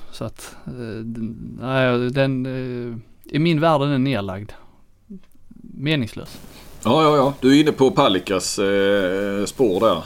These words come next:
Speaker 2: Eh, jag, eh, <laughs> jag måste s-, nämna också att Palika, han är, oerhört, eh, defensiv, eller vad man ska säga. Han går i försvarsställning i,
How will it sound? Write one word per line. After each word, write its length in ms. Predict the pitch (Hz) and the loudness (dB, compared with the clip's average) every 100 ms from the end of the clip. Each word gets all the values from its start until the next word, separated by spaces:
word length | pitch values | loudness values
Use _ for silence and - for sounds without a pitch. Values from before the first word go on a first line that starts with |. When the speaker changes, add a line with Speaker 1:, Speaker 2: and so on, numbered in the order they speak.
| 92 | -8
Speaker 2:
Eh, 480 | 92 90 92 92 - | -8 -6 -8 -8 -4
jag, 460 | 101 98 104 104 104 | -2 0 -2 -2 -4
eh, 80 | 107 - - - | -4 -6 -10 -16
<laughs> 340 | - 156 135 | -14 -12 -6
jag 340 | 107 123 131 131 | -4 0 0 2
måste 280 | 139 147 110 | 2 2 -2
s-, 160 | 110 104 | -6 -2
nämna 420 | 120 113 143 117 | 2 2 4 4
också 180 | 120 123 | 2 0
att 80 | - | 0
Palika, 360 | 123 101 104 | 0 0 -2
han 120 | 113 | -2
är, 60 | 113 - - - - - - - - | -4 -10 -20 -20 -20 -20 -20 -20 4
oerhört, 960 | 160 208 156 120 123 156 123 104 - - - | 6 6 6 6 6 4 4 2 -8 -18 -8
eh, 600 | 110 101 98 101 90 82 104 101 - - - | -2 0 2 2 0 -2 -8 -12 -16 -18 0
defensiv, 1000 | 170 90 - - 90 - 92 87 90 80 | 2 2 -2 -4 -2 0 0 0 -2 -2
eller 120 | 98 | -2
vad 100 | 101 | -2
man 100 | 104 | -2
ska 140 | 98 110 | -2 0
säga. 180 | - 95 | 2 2
Han 140 | 127 | 2
går 180 | 160 135 | 4 4
i 40 | |
försvarsställning 1000 | - 127 - 139 160 - 85 87 92 95 - | 2 -2 0 0 2 0 -2 -2 -6 -8 -2
i, 460 | 104 101 101 101 | 0 2 0 -2